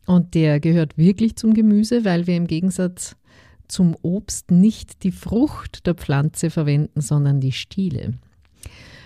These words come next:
Aber völlig egal, ob Gemüse oder Obst, der Rhabarber, der hat sehr vielfältige Wirkweisen, die wir, die wir uns gut zunutze machen können.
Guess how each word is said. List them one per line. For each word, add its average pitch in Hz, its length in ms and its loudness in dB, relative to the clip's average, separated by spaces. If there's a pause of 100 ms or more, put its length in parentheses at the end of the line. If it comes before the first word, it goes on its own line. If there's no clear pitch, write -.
(100)
Aber 185 220 2
völlig 196 280 2
egal, 175 400 2
ob - 220 -6
Gemüse 180 500 4
oder 165 200 0
Obst, - 380 -4
der 180 100 2
Rhabarber, 175 480 0
der 175 160 2
hat 160 160 -2
sehr 156 180 -2
vielfältige 165 880 0
Wirkweisen, 202 640 -2
die 208 160 2
wir, 185 180 2
die 196 280 0
wir 185 180 4
uns 170 560 -2
gut 233 280 -2
zunutze 175 480 0
machen 180 380 2
können. 170 520 2